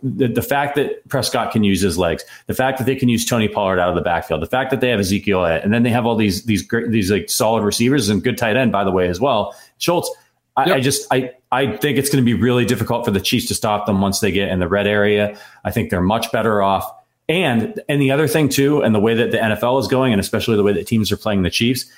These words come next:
Speaker 1: you get 'em into the red zone and you get 'em to a fourth and one, guess what?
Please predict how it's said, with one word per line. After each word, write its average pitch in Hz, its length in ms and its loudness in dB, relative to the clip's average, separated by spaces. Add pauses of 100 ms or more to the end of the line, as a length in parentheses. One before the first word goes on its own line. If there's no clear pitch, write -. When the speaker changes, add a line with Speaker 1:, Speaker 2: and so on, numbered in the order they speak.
(240)
Speaker 1:
you 180 120 2
get 190 140 2
'em 175 100 2
into 165 140 2
the 143 80 4
red 139 220 2
zone 139 200 2
and 123 80 2
you 123 80 2
get 131 80 2
'em 123 80 2
to 120 80 4
a 113 40 2
fourth 117 280 0
and 107 80 2
one, 107 180 2
guess 101 280 0
what? 82 340 -2